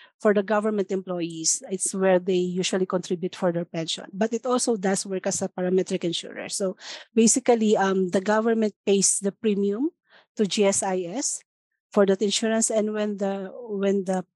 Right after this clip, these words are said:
payouts are triggered or some hazards are eligible for payouts, then the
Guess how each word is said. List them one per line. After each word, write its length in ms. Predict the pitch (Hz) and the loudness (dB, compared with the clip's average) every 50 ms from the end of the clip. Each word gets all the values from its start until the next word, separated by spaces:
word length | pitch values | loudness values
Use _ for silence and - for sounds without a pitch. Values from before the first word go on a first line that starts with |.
| _ - | _ 2
payouts 420 | 247 233 196 196 208 202 - 233 | 2 4 4 2 2 2 0 0
are 120 | 214 196 | -2 -2
triggered 640 | 190 - - 254 240 214 175 208 180 185 208 226 - _ _ _ _ - - - | -4 -4 -2 -2 -2 -2 -2 -2 -2 -2 -2 -4 -8 _ _ _ _ -20 -6 0
or 400 | 214 202 196 196 196 196 202 202 - | 2 4 4 4 4 2 0 -2 -6
some 340 | - - - 220 202 202 196 | -8 -2 0 0 0 0 0
hazards 480 | - - 220 226 214 - 226 214 196 226 | -2 -2 0 0 2 2 0 0 0 0
are 160 | 202 208 - - | -4 -4 -4 -4
eligible 500 | 247 262 269 220 - 226 190 196 202 202 | -2 -2 -2 -2 -4 -4 -6 -4 -6 -6
for 200 | - - 190 185 | -4 -4 -4 -4
payouts, 600 | - - 185 180 - 160 160 175 185 - - - _ 190 | -2 -4 -4 -2 -2 -4 -6 -4 -4 -4 -4 -4 _ 0
then 260 | 196 190 185 196 185 _ _ - - - _ - | 2 2 2 0 -4 _ _ -20 -20 -20 _ -2
the 180 | 185 202 202 | 2 2 2